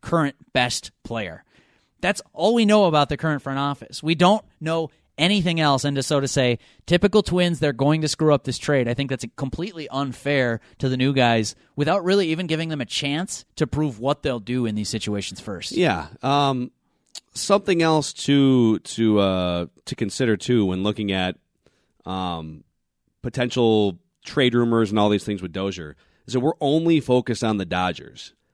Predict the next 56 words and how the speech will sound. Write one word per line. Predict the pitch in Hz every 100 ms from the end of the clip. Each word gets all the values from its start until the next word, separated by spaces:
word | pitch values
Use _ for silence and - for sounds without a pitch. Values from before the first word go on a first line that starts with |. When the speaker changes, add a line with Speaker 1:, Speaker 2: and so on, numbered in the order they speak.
| _ _ 110
Speaker 2:
And | 113 110
you, | 131 151
and | 127
you | 160
wrote | 135 139
about | 104 92 87
this, | 87 -
too. | 151 110 71
I | 98
mean, |
Speaker 1:
Yeah. | 101 92
Speaker 2:
we, | 104 494 - _
who, | - 165 -
maybe | 147 214 254 240
they're | 156 143
three | - 165
quarters | - 151 156 147 120
down | 139 143
the | 135
road | 123 135 143 127
with | 123 113
the | 107
Giants | 98 107 170 98 -
right | 98 85
now, | 87 78
and | 82 92
we | 101
don't | 107 104
even, | 101 98 92 85 _ _ _ _ -
we | 113
don't | 110
even | 95 92
know. | 101 76
So | - 107
Jose | 165 175 180
De | 165
Leon | 147 127 131 135
is |
the | 113
name | 110 113
that | 107
people | 113 110
keep | 110 110
coming | 104 92
back | 92 101
to. | 123
Well, | 92
what | 104
if | 107
he's | 113 95
a |
bust? | 82 101 104 104
What | 104
if | 98
he's | 92 82
this? | 95 107 -